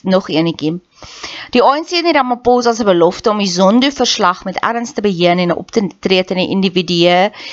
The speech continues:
wat deur Zondo uitgewys word, word as akteurs in die staatskaping drama,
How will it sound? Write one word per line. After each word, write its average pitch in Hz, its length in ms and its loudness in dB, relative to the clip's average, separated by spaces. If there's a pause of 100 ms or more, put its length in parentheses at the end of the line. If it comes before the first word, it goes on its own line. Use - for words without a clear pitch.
(240)
wat 185 140 0
deur 196 180 2
Zondo 196 360 0
uitgewys 165 760 -2
word, 170 260 -2
word 180 260 0
as 170 140 -2
akteurs 202 680 0
in 196 100 -4
die 190 80 -4
staatskaping 185 1120 -2
drama, 170 600 2